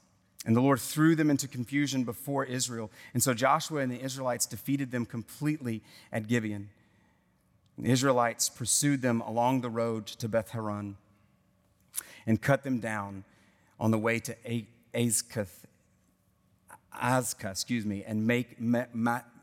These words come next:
Makkedah. I, I really worked on this this week, I promise. "And as they fled before Israel on the road down to Beth Horon and Azekah,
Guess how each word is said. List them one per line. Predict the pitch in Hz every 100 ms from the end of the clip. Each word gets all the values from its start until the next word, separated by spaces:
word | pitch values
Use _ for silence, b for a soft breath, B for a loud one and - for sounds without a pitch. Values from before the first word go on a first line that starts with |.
| 117
Makkedah. | 110 120 127 104 101 -
I, | 127 117 127
I | 139 123
really | 170 151
worked | 113 131 156 113
on | 101
this | 98 -
this | 90 -
week, | 92 92
I | 107
promise. | - 117 98 - B B B B B B B B B B
"And | 135
as | 139
they | 151
fled | - 160 170 165
before | 165 160 151
Israel | 147 131 131
on | 127
the |
road | 117 120 120 113 113
down | 117 113
to |
Beth | 104 107
Horon | 117 110 107 104
and | 104
Azekah, | 104 107 - - 98 95